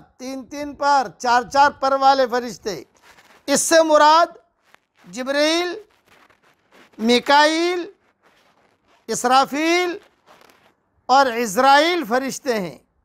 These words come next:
जिनको अल्लाह ताला अंबिया की तरफ या मुख्तलिफ मुहिम्मात पर कासिद बनाकर भेजता है। इनमें से किसी के दो, किसी के तीन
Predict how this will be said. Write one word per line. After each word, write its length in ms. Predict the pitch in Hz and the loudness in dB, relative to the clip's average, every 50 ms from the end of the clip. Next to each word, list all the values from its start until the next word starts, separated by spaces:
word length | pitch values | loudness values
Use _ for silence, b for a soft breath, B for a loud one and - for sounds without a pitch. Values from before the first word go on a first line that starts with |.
| _ _ _ _ _ _ _ _ _ _ _ | _ _ _ _ _ _ _ _ _ _ _
जिनको 480 | 143 139 143 214 277 320 320 - - 285 | -18 -10 -6 -6 -4 -4 -2 0 2 2
अल्लाह 360 | 277 277 285 285 269 233 220 | 2 2 2 2 2 2 2
ताला 540 | 226 - 233 233 240 254 277 320 349 - - _ _ _ _ _ _ _ _ _ _ _ 233 | 2 0 2 2 2 2 2 0 0 -2 -6 _ _ _ _ _ _ _ _ _ _ _ -2
अंबिया 460 | 240 240 247 240 277 285 294 294 285 | -2 -2 -4 -4 0 2 4 4 4
की 160 | 220 220 262 262 | 0 -4 -8 -4
तरफ 360 | - 254 240 208 165 - _ _ _ _ _ _ _ _ _ _ _ _ _ _ _ _ _ | -2 0 0 0 -2 -4 _ _ _ _ _ _ _ _ _ _ _ _ _ _ _ _ _
या 220 | - 196 233 262 262 | -4 0 2 2 2
मुख्तलिफ 560 | 262 262 - - - - 269 285 311 320 269 | 2 -2 -4 -4 -2 -2 0 0 0 0 -2
मुहिम्मात 680 | 247 254 254 240 240 254 254 247 247 262 285 294 285 - | -2 -2 0 0 0 0 -2 -2 0 2 2 2 0 -2
पर 120 | 277 254 247 - | -4 -4 -2 0
कासिद 360 | - 240 254 254 - 339 320 294 | 2 2 2 2 2 -2 -4 -2
बनाकर 480 | 285 285 277 277 277 269 - 262 226 | -2 0 2 2 0 0 0 -2 -4
भेजता 480 | 185 185 202 226 214 - - 240 208 185 | -2 -2 -2 -2 -4 -4 -2 0 0 0
है। 200 | 156 131 113 - _ _ _ _ _ _ _ _ _ _ _ _ _ _ _ _ - | 0 -2 -6 -14 _ _ _ _ _ _ _ _ _ _ _ _ _ _ _ _ -6
इनमें 340 | 254 269 277 285 302 311 294 | -4 -2 0 2 2 2 2
से 180 | 294 294 277 | 4 2 2
किसी 380 | - - 285 269 180 202 294 285 | 2 0 -4 -6 -4 -4 -6 -4
के 160 | 240 294 269 | 0 0 0
दो, 540 | 262 214 214 247 294 311 262 190 - - _ _ _ _ _ _ _ _ _ _ _ _ _ _ _ _ - | 0 0 2 4 4 4 4 0 -4 -12 _ _ _ _ _ _ _ _ _ _ _ _ _ _ _ _ -14
किसी 340 | 269 262 - - 294 285 | -12 -10 -8 -6 -6 -6
के 160 | 247 233 285 269 | -2 -2 -2 -2
तीन 580 | - - - 320 320 339 349 330 294 208 139 | -4 -6 -6 -2 0 0 0 0 -2 -6 -10